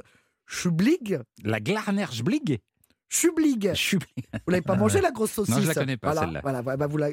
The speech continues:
Speaker 1: vous la goûterez à ma, à ma santé. Et alors, à Lucerne, bah, dans le canton, dans le canton de Lucerne, j'y arrive pas décidément, l'autre plat nourrissant, c'est les Chougeli Pastètes.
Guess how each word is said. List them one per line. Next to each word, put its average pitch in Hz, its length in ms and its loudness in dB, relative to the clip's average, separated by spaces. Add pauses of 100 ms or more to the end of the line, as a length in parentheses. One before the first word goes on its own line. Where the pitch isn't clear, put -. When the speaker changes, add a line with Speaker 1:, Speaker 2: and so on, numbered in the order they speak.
Speaker 1:
vous 160 80 -2
la 165 100 0
goûterez 160 280 -4 (120)
à - 80 -4
ma, 131 320 -2
à 131 60 -8
ma 143 100 -2
santé. 131 380 -6 (420)
Et 202 100 2
alors, 208 280 0
à 262 120 0
Lucerne, 240 680 -2
bah, 143 180 -4
dans 160 140 0
le 156 80 -2
canton, 147 500 -6
dans 147 140 0
le 135 80 -4
canton 156 420 -2
de 143 100 -4
Lucerne, 139 360 -4
j'y 113 80 -14
arrive - 160 -20
pas 147 120 -6
décidément, 135 440 -6 (400)
l'autre 233 340 0
plat 220 200 -2
nourrissant, 202 580 0
c'est - 400 -2
les 208 320 -2 (400)
Chougeli 262 840 2 (240)
Pastètes. - 640 -4